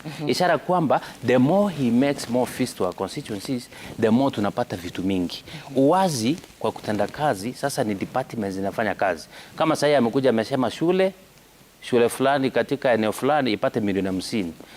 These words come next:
Speaker 2: Now the implementing agency in the Ministry of Education.
Speaker 1: Mhm.
Speaker 2: Na una, una, ukumbuka kwamba tuko na sheria na njia ya kufanya kazi za serikali.
Speaker 1: Mhm.
Speaker 2: Kama ni, um, milioni hamsini imetolewa kwa shule, lazima B Q itengenezwe, inasema shule fulani inatengenezwa ya kiasi fulani.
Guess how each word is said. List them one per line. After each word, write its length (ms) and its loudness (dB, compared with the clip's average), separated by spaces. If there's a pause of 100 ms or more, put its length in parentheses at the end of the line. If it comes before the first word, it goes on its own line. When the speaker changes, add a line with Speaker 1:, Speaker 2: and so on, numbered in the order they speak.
(140)
Speaker 2:
Now 220 2
the 160 4
implementing 640 2
agency 360 0
in 60 -2
the 80 0
Ministry 320 2
of 60 -2
Education. 440 -4 (280)
Speaker 1:
Mhm. 460 -10
Speaker 2:
Na 80 4
una, 240 4 (220)
una, 140 2
ukumbuka 480 2
kwamba 260 0
tuko 280 -2
na 120 0
sheria 380 -2
na 120 0
njia 260 0
ya 100 4
kufanya 440 -6
kazi 240 -2
za 100 -4
serikali. 440 -8 (120)
Speaker 1:
Mhm. 300 -14 (180)
Speaker 2:
Kama 220 2
ni, 160 4 (140)
um, 200 0
milioni 280 4
hamsini 300 2
imetolewa 340 2
kwa 120 0
shule, 340 -2 (360)
lazima 400 4
B 220 4
Q 340 4
itengenezwe, 760 0
inasema 380 0
shule 320 0
fulani 340 0
inatengenezwa 560 -2
ya 60 -6
kiasi 300 -2
fulani. 380 -2